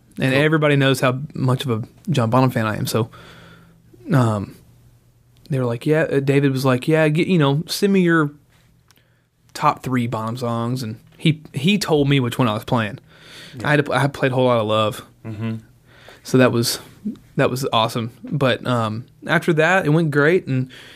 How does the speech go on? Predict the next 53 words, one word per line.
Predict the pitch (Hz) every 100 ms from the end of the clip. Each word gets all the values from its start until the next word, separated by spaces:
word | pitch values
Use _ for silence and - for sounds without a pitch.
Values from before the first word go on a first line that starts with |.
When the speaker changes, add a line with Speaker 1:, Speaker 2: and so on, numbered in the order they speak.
| - -
Speaker 1:
I | -
did | 147 143
the |
next | 139 147 -
one. | 160 165 160
I | 143
guess | 147 143
that | 135
was | 131 123 -
the | -
Neil | 135 127
Peart | 135 139
one. | 160 175 - _ _ _ _ _ _ _ _ - -
Uh, | 147 131 127
Speaker 2:
Which | 123
I |
saw, | 110 113 104 104
and | 101
you |
killed | 92 - 98
it, | 95
man. | 98 95 98 135
Speaker 1:
Oh, | 131
thanks, | 156 135
Speaker 2:
It | 123
was |
Speaker 1:
man. | 113
That | 127
was, | 123
Speaker 2:
awesome. | 139
Speaker 1:
that | 131
was | 123
so | 127
much | 117
fun. | - 110 - _ - - - -
And | 147 131 127 123 127 - _ _
I | 135
think | 196 185
I |
picked | 147 170 147 151
the |
second, | 135 - 143 143 110 - _ _ -
the | -
penultimate | - 156 147 147 143
hardest | - 131 127 -
song | 127 120
after | 117 117 120
Billy | 120 123 117
Freeman. | 120 117 113
He, | 117 131 127 - _ _
he | - 131
played, | - 113 110
uh, | 110 104